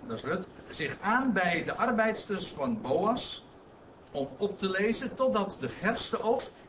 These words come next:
en de tarweoogst afgelopen waren." En ze bleef wonen bij haar schoonmoeder. Het gaat er eventjes om dat hier zowel de gerstenoogst als ook de tarweoogst in één adem genoemd worden. Hoe dan ook,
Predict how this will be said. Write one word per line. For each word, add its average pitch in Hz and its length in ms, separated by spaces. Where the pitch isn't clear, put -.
en 285 280
de 214 180
tarweoogst 226 800
afgelopen 202 680
waren." - 320
En 190 100
ze - 80
bleef - 220
wonen 220 260
bij 107 140
haar - 120
schoonmoeder. - 440
Het - 120
gaat 180 140
er 165 80
eventjes 139 360
om 127 260
dat 131 180
hier 156 180
zowel 143 500
de 127 200
gerstenoogst 226 800
als 185 160
ook 190 180
de - 120
tarweoogst 165 840
in 127 220
één 151 220
adem 117 380
genoemd 123 360
worden. 104 240
Hoe 226 140
dan 254 220
ook, - 160